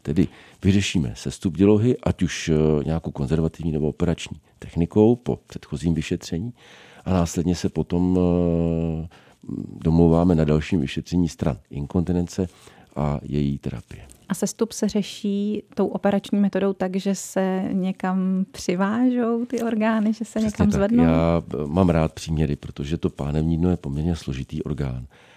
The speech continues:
Speaker 1: A každé pacientce vysvětlit podrobně anatomii a fyziologii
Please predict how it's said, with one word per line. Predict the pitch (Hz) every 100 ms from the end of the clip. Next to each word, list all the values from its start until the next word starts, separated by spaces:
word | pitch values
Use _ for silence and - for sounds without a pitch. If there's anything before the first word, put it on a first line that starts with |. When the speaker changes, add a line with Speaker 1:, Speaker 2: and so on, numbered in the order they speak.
| - _ _
Speaker 1:
A | 76 69
každé | 82 78 87
pacientce | 82 76 90 78 82
vysvětlit | 71 - 85 87
podrobně | 71 64 73 82 -
anatomii | 76 69 76 78 78
a |
fyziologii | 73 69 87 78 65 65